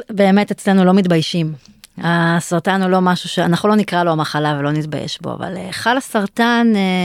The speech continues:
היא קהילה, קודם כל, שנולדה לפני שש, שבע שנים. היא נולדה בעצם בעקבות, אה, מותה של, אה, טל יעקובסון לפני, אה, שנים עשר שנים, שתים עשרה שנים, שנים עשר שנים. נפטרה טל יעקובסון, אה,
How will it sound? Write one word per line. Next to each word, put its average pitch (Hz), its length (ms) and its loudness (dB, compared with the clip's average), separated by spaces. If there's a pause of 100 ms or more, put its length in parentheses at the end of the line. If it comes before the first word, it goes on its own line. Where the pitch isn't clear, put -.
(220)
היא 180 180 -2
קהילה, 196 380 2 (200)
קודם 208 300 0
כל, 175 220 -4
שנולדה 175 440 -2
לפני 196 480 -2
שש, - 300 -6
שבע 180 200 0
שנים. 196 440 -2 (720)
היא 220 100 4
נולדה 220 340 4
בעצם 269 440 2
בעקבות, 208 520 2
אה, 196 760 4 (680)
מותה 247 400 2
של, 202 240 0
אה, 190 200 4
טל 220 180 2
יעקובסון 190 480 -2
לפני, 185 800 2
אה, 160 320 0
שנים 208 300 0
עשר 185 380 0
שנים, 190 540 0
שתים - 320 -4
עשרה 254 240 -2
שנים, 277 300 0
שנים 202 260 -2
עשר 175 240 -4
שנים. 175 520 -10 (560)
נפטרה 233 380 2
טל 247 140 0
יעקובסון, 233 680 2
אה, 196 500 2